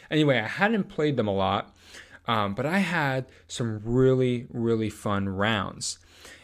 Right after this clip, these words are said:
And over the course of that weekend, I realized I had a lot of good rounds with some head scratchers.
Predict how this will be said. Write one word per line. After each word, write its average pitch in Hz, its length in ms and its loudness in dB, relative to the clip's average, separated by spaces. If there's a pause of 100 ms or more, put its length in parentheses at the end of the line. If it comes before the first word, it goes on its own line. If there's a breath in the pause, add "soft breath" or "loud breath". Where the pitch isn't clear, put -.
(120 loud breath)
And 120 520 -2 (100)
over 180 220 2
the 190 100 0
course 170 420 -2
of 131 200 -4
that 117 260 0
weekend, 123 640 0 (560 soft breath)
I 131 80 2
realized 120 960 4
I 127 120 0
had 123 80 -2
a 123 60 0
lot 170 220 0
of 220 80 0
good 208 140 2
rounds 170 360 0
with 151 140 -4
some 143 140 -2
head 120 260 0
scratchers. 107 800 0